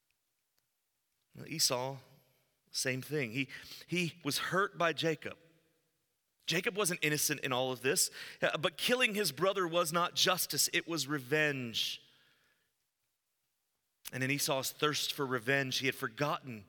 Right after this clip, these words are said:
that he was the one who had put himself there. He disregarded God, disregarded his own family, causing his parents to become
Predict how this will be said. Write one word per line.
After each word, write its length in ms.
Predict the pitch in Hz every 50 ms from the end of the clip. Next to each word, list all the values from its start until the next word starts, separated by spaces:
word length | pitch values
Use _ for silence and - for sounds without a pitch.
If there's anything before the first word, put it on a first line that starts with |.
| _ _ _ _ - - - - -
that 140 | 139 139 139
he 180 | 143 185 202
was 200 | 208 208 190 143
the 100 | 143 160
one 260 | 135 135 143 143 143
who 160 | 139 135 127 151
had 140 | 147 143
put 160 | - - 180 165
himself 420 | 151 135 - - 151 139 131 -
there. 400 | - 147 143 127 110 101 98 - - _ _ _ _ _ _ _ _ _ _ _ - - -
He 120 | - 196
disregarded 600 | 147 202 214 - 208 185 135 190 185 180 190 175
God, 300 | 143 156 135 135 151 147
disregarded 580 | - 202 - - 196 160 151 185 185 190 190 175
his 140 | 180 156 190
own 140 | 185 175
family, 340 | 151 - 151 147 151 156 165
causing 400 | 160 - 175 180 180 170 170 160
his 140 | 160 165 143
parents 400 | - - 175 180 180 160 - -
to 80 | - 160
become 400 | 147 147 - 151 147 147 127